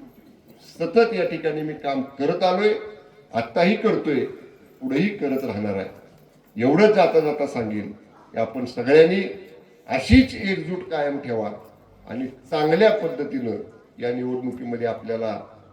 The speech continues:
सगळ्यांना मतदान करायचं आहे. एकदा नरेश देसाईंचं, राजाभाऊंचं, तात्यांचं, राष्ट्रवादी काँग्रेस पक्ष,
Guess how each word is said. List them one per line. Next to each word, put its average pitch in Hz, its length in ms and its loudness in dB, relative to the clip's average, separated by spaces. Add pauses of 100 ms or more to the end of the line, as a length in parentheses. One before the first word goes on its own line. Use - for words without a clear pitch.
(120)
सगळ्यांना 113 320 -4
मतदान 107 400 -6
करायचं 120 440 -6
आहे. 139 120 -6 (760)
एकदा 113 540 0 (380)
नरेश 113 440 -4
देसाईंचं, 120 840 -6 (680)
राजाभाऊंचं, 113 880 0 (680)
तात्यांचं, 117 680 -2 (680)
राष्ट्रवादी 120 560 2
काँग्रेस 117 400 -2
पक्ष, - 260 -14